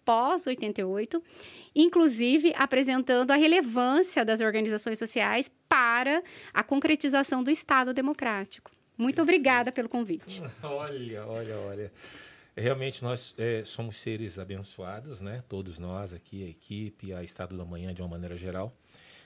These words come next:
Speaker 2: por receber você nesse dia. E é uma coincidência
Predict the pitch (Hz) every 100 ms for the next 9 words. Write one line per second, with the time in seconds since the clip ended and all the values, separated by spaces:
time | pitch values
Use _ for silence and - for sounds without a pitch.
0 | _ 120 101 104 120 110 101 110 - 101
1 | 104 120 92 101 101 113 131 135 143 156
2 | 143 131 139 131 147 143